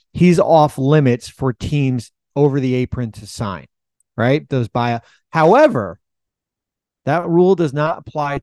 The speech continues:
to the offseason. So if you ever get in a situation, let's say, like, there is a deal in place and Lowry goes to Portland and he gets bought out, he is free to sign with any team during the offseason. Or any team during the, the,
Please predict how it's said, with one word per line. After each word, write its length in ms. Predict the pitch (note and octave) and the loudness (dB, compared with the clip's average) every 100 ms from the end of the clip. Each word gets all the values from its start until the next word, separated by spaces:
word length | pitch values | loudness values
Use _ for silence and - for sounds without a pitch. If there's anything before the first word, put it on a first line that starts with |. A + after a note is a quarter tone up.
| _ | _
to 100 | B2 | -12
the 80 | |
offseason. 500 | A#2+ A#2+ - - E2+ - _ _ _ _ _ _ _ _ _ _ _ _ | -8 -10 -10 -18 -20 -20 _ _ _ _ _ _ _ _ _ _ _ _
So 300 | - F#3+ F#3+ | -2 4 4
if 80 | D#3 | 4
you 100 | E3 | 2
ever 160 | F#3 G3 | 2 2
get 160 | F#3 | 2
in 60 | E3 | 0
a 60 | |
situation, 580 | D3+ D#3+ - E3 F#3+ - | -4 -6 -4 -4 -4 -6
let's 160 | C#3 - | -10 -8
say, 180 | D#3 C3+ | -8 -6
like, 200 | B2 - | -8 -6
there 140 | D3 | -4
is 120 | D3+ | -4
a 40 | B2+ | -6
deal 440 | A2+ C3+ B2+ B2+ | -8 -4 -2 -4
in 100 | A2+ | -6
place 380 | - C3 B2+ A#2 | -8 -8 -8 -12
and 100 | A2+ | -14
Lowry 320 | A#2 B2 B2+ | -10 -6 -6
goes 220 | A#2 A#2 | -6 -10
to 80 | - | -10
Portland 360 | - D#3+ D3 B2+ | -4 -4 -4 -8
and 80 | |
he 100 | A#2+ | -10
gets 200 | A#2+ A2+ | -10 -12
bought 400 | G2 A2+ C3 A#2+ | -10 -2 0 0
out, 320 | A#2+ D3 B2+ B2 _ _ _ _ _ _ _ | 0 0 0 -4 _ _ _ _ _ _ _
he 300 | - D#3+ D3+ | -10 -2 0
is 220 | E3+ D#3+ | 0 0
free 640 | - - D#3 D3+ C#3+ C3 A#2 _ | -6 -12 -4 -2 -2 -6 -10 _
to 180 | - C3 | -14 -12
sign 480 | - - C3+ B2+ A#2+ | -10 -4 0 0 0
with 220 | A#2+ - _ - | -2 -6 _ -6
any 280 | D#3+ D3+ | -4 -4
team 460 | C3 - A#2+ G#2 G2 - _ _ _ _ _ | -6 -8 -6 -6 -8 -16 _ _ _ _ _
during 280 | C#3 C3 A#2+ | -4 -2 -2
the 100 | A2+ | -4
offseason. 640 | A2 G2+ - F#2 E2+ E2 - _ _ _ _ _ _ _ _ _ _ _ _ _ _ _ | -6 -10 -12 -18 -18 -20 -20 _ _ _ _ _ _ _ _ _ _ _ _ _ _ _
Or 140 | D3 E3+ | 0 4
any 160 | G#3 | 4
team 240 | A3+ G3 E3 | 2 2 4
during 320 | F3 D#3+ D3 | 4 4 2
the, 100 | D3 | -2
the, 400 | C3+ E3 D#3 D3 | -2 -4 -4 -10